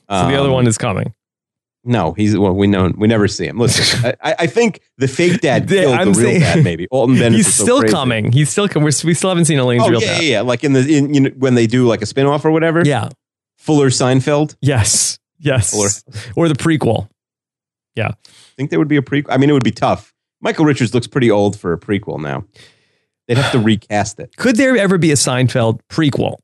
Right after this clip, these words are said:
Speaker 2: I mean, if Jerry really, like, spent all his money on cars
Speaker 1: Yeah.
Speaker 2: <laughs> and really needed some quick
Speaker 1: No, I,
Speaker 2: cash.
Speaker 1: but I, I think you'd have to not do it with the original cast. Or it would be like the Dumb and Dumber prequel.
Speaker 2: Yeah, you could do that. I, I think it would have to be after Jerry is, uh, on the alternate side, though.
Speaker 1: Mm-hmm.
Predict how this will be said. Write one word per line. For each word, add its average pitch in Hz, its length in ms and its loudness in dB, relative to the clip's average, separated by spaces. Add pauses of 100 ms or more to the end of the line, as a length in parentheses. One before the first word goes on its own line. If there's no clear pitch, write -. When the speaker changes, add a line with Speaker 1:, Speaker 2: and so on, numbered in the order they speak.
(640)
Speaker 2:
I 135 80 -2
mean, 147 160 4
if 127 160 2
Jerry 147 380 2
really, 120 480 4
like, 104 200 0
spent 110 280 -2
all 110 140 2
his 107 120 -2
money 104 220 2
on 90 100 0
cars 82 600 -4 (680)
Speaker 1:
Yeah. 123 240 0
Speaker 2:
<laughs> - 60 -4
and 135 320 4
really 127 160 4
needed 113 320 4
some 110 160 0
quick 107 240 -2
Speaker 1:
No, 247 180 2
I, 254 120 2
Speaker 2:
cash. 202 80 2
Speaker 1:
but 240 100 2
I, 214 320 0
I 226 80 2
think 208 220 0
you'd 220 100 4
have 214 140 0
to 202 120 2
not 180 240 0
do 180 140 2
it 151 80 2
with 147 120 0
the 143 120 0
original 123 320 2
cast. 117 320 -2
Or 147 100 2
it 127 80 2
would 165 80 2
be 165 80 2
like 170 160 0
the 151 60 -4
Dumb 143 200 0
and 135 80 4
Dumber 120 300 2
prequel. - 520 -4 (2000)
Speaker 2:
Yeah, 190 120 2
you 165 200 4
could 214 320 0
do 143 160 4
that. 95 240 2
I, 117 120 2
I 143 120 0
think 156 220 0
it 156 40 2
would 139 80 2
have 120 140 0
to 123 80 0
be 117 200 2
after 104 220 -2
Jerry 98 420 2
is, 85 220 -2
uh, 87 100 -2
on 85 140 0
the 90 80 4
alternate 85 340 -2
side, 78 280 -4
though. - 80 -6
Speaker 1:
Mm-hmm. 123 400 2